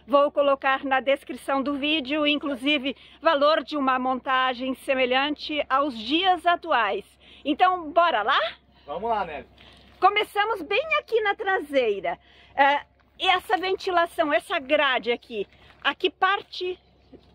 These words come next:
Speaker 1: do equipamento, no caso o ônibus, ela pertence?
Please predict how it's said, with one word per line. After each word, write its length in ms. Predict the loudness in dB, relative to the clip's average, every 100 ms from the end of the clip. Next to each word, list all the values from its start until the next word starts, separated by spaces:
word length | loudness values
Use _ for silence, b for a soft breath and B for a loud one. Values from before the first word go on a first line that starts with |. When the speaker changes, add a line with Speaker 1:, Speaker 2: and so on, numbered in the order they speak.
| -8
Speaker 1:
do 460 | -2 0 0 -4
equipamento, 760 | -8 -6 0 0 2 -2 -4 -6
no 140 | -6
caso 260 | -2 -2 0
o 60 |
ônibus, 380 | -2 0 -2 -2
ela 160 | 0 0
pertence? 760 | -2 -6 -4 -4 -6 -10 -16